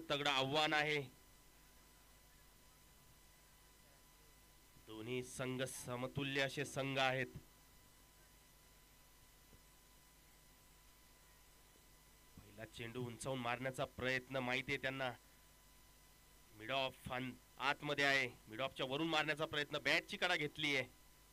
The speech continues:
एका धावेवरती समाधान मानावं लागेल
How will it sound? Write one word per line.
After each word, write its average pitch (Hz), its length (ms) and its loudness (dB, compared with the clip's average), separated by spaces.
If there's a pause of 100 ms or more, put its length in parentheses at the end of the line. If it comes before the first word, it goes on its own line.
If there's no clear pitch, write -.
(1300)
एका 120 180 -8
धावेवरती 123 480 -4
समाधान 123 400 -4
मानावं 123 300 -4
लागेल 120 260 -4